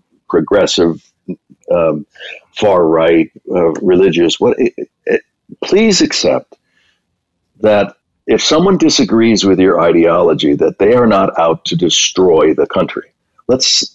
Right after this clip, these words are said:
put away that rhetoric, that, that hyperbole that is only destructive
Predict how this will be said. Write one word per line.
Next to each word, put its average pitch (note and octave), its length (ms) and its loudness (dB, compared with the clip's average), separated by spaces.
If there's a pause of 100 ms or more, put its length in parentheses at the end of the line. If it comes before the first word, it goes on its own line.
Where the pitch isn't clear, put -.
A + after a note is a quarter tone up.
put D#3 180 -2
away C#3 240 4
that G#2 240 0
rhetoric, C#2+ 540 0 (440)
that, D#2+ 340 0 (680)
that D2+ 240 -4
hyperbole D2+ 920 0 (280)
that G2+ 220 2
is G2 260 2
only C3 380 2
destructive - 760 -4